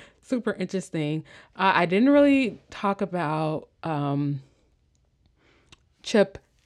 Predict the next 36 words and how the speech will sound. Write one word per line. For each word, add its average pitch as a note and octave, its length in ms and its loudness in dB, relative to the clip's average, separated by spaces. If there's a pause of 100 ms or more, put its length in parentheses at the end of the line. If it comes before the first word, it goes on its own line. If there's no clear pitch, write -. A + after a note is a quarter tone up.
and D#3 640 -2
Dory E3+ 360 0
because, D#3+ 500 -4 (300)
and C#4+ 100 2
I D#4+ 60 4
think E4+ 160 4
the D#4+ 80 4
great, A#3+ 240 4 (220)
one G3+ 220 0
of F#3 100 0
the - 40 -20
good F#3+ 180 -4
things F3 200 -2
about D#3 180 -6
the D3+ 100 -4
show D3+ 260 -4
as D3 80 -4
well, D3 420 -2
'cause D#3+ 280 -10
even F3+ 240 -2
though D#3 400 -2 (320)
it's E3 120 -8
ten F#3 180 -4
episodes, E3 460 -6
but, D3+ 160 -6
like, C#3 240 -8
they're C3+ 300 -4
short D3+ 560 -6 (200)
episodes, F#3+ 580 -6 (120)
but - 80 -4
I F3+ 60 -2
feel A3+ 160 -2
like A#3 140 -2
we G3+ 100 -4
still G3+ 360 -2
got, F3 300 -8